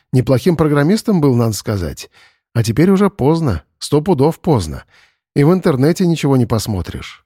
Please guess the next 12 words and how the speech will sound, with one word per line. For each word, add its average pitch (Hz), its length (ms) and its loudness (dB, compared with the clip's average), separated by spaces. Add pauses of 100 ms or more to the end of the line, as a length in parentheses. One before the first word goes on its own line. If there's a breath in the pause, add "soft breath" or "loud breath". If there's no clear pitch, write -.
(100)
Нету 165 280 0
тут 113 200 -4
интернета. 117 640 -2 (500 soft breath)
Леший 180 300 2
сомневался, 147 540 2
что 135 180 0
сеть 160 300 -2
есть 135 260 0
даже 135 220 0
в - 80 -8
поселке 135 480 -2
Сосновом. 127 640 -2